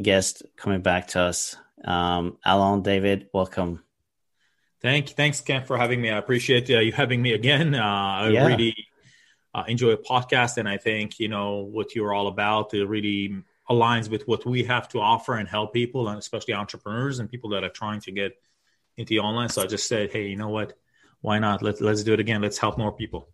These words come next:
Speaker 1: Yeah, exactly. No, I love it. And, uh, the last time we actually spoke, which was on episode thirty-three, uh,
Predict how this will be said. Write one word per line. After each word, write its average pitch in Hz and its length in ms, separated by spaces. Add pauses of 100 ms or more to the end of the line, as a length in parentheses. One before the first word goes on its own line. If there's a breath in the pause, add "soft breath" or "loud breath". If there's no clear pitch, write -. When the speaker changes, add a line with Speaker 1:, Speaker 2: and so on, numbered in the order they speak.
(180)
Speaker 1:
Yeah, 113 400
exactly. 98 540
No, 104 180
I 107 40
love 110 200
it. 104 220 (340 loud breath)
And, 107 300
uh, 101 280
the 113 180
last 123 240
time 123 120
we 107 120
actually 101 220
spoke, - 520
which - 320
was 95 320
on 92 300
episode 90 480 (180)
thirty-three, 104 640 (160)
uh, 80 140